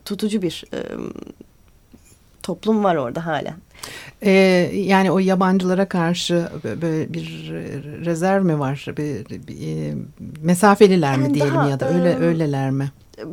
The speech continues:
Speaker 1: Mesela, e, daha modern, daha yenilikçi projelere birazcık kapalılar. E, yabancılara karşı pek değil ama mesela müzelerde şöyle bir, e, genellikle fark ettik ki İngilizce pek açıklama bulunmuyor.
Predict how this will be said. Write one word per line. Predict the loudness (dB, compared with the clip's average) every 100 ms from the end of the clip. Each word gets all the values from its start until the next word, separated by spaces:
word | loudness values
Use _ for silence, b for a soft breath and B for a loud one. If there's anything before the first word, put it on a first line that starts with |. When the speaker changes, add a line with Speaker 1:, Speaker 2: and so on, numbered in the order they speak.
| -6
Speaker 1:
Mesela, | -4 -2 -2 -2 -2
e, | -4 -4 -4 -2 -2 -2
daha | -2 2
modern, | 4 4 0 0
daha | -2 -2 -2 -2
yenilikçi | 0 2 0 -2 -2 -2 -2 -2
projelere | -2 0 0 -2 0
birazcık | 0 0 -2 -4
kapalılar. | -4 -2 -2 -2 -4 B B B B B
E, | 0
yabancılara | 2 4 4 2 2 0
karşı | 0 0 0
pek | -2 0 4
değil | 6 6
ama | 6
mesela | 4 4 4
müzelerde | 4 4 2 2 0
şöyle | -4 -4 -4 -6 -8
bir, | -8 -8
e, | -8 -8 -10 -14 -16 -16 -16 -2
genellikle | 2 4 2 0 -2 -2
fark | -2 -2 -6
ettik | -12 -14
ki | -4 -2
İngilizce | 0 -2 -2 -4 -6
pek | -6 -8 -6
açıklama | -10 -10 -8 -4 -2
bulunmuyor. | -2 -2 -4 -8 -14